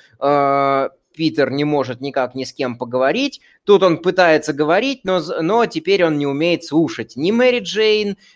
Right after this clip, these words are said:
э, ни тех, кто им, о нём пытается позаботиться. Э, собственно, из-за чего продолжа-, э, все проблемы продолжают казаться максимально детскими и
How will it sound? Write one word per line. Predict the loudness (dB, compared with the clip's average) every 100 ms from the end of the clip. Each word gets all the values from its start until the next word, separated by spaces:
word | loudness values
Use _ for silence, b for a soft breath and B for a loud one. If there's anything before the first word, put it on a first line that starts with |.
| b
э, | 0 2 0
ни | -2 -2 -4
тех, | 0 -2 -2
кто | -2 0
им, | 0
о | 0 0 0
нём | -2 -6
пытается | -6 0 0 0 -4
позаботиться. | -6 -4 -2 0 0 -2 -10 -4 -4 -4 b b
Э, | 0 2 2 2 2 0 0 0 0 0 -2
собственно, | -2 -2 -2 -6 -2 0
из-за | -2 -4
чего | -4 2 4 4
продолжа-, | 0 0 0 0 0 0 0 -2
э, |
все | -2 -2
проблемы | -2 -2 -2 -2 -4
продолжают | -4 -2 -2 0 -2 -2
казаться | -2 -2 -2 -4
максимально | -6 -4 -2 0 0 -2
детскими | -2 -2 -2 -6 -6 -4
и | -4 0 2 0